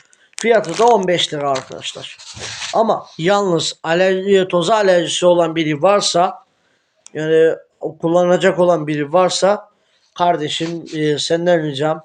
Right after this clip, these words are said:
onu, e, kendinden uzak yere at.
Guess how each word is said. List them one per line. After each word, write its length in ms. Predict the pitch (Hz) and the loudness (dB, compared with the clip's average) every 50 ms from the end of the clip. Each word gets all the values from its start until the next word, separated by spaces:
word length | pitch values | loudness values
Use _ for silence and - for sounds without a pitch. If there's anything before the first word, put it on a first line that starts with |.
| _ _ _ | _ _ _
onu, 520 | - 156 160 156 156 156 170 175 170 _ _ _ _ _ _ _ _ _ _ - | -10 -8 -6 -2 -2 -2 -2 -2 -6 _ _ _ _ _ _ _ _ _ _ -14
e, 80 | 151 151 151 151 147 147 147 147 147 147 147 143 139 | -12 -8 -4 -2 -2 0 0 0 0 -2 -2 -4 -6
kendinden 680 | - - - 185 170 160 147 139 139 143 160 160 156 | -6 -4 -2 -2 -2 -2 -4 -8 -6 -6 -6 -6 -6
uzak 380 | 165 156 139 170 151 147 - - | -8 -6 -4 -4 -4 -4 -6 -10
yere 160 | 135 123 120 | -12 -12 -12
at. 400 | 92 - - _ - - - - | -14 -18 -20 _ -20 -20 -20 -20